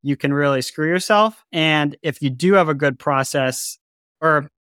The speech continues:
or rather, but the parts don't come around enough to really justify a good process. So it's kind of an awkward middle ground. And they had been around for thirty years and kind of had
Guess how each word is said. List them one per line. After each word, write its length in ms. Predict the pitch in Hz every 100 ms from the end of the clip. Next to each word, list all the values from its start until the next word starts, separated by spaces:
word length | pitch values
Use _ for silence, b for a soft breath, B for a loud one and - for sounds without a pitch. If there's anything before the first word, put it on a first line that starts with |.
| _ _ _
or 120 | 156 156
rather, 300 | 160 160 151
but 180 | 151
the 60 | 156
parts 340 | - 202 196
don't 200 | - 165
come 200 | - 170
around 360 | 160 151 147 139
enough 540 | 127 147 135 123 - _
to 100 | -
really 420 | 139 156 143 131 - _
justify 580 | - 139 - 170 180 175
a 60 |
good 160 | 175 185
process. 540 | - 190 180 196 190
So 140 | - 151 - _ _
it's 80 | _
kind 300 | - 190 202
of 100 | 175
an 120 | 156
awkward 460 | - 156 160 160 135
middle 220 | 143 139
ground. 380 | 127 135 127 127
And 120 | 131 - _ _ _ -
they 140 | -
had 180 | 202 196
been 160 | 175 170
around 720 | 151 156 185 180 156 151 143
for 360 | - 143 139 - _
thirty 320 | 160 147 151 151
years 720 | 139 151 175 147 139 135 -
and 180 | 143 123
kind 140 | 151
of 60 | 139
had 180 | 139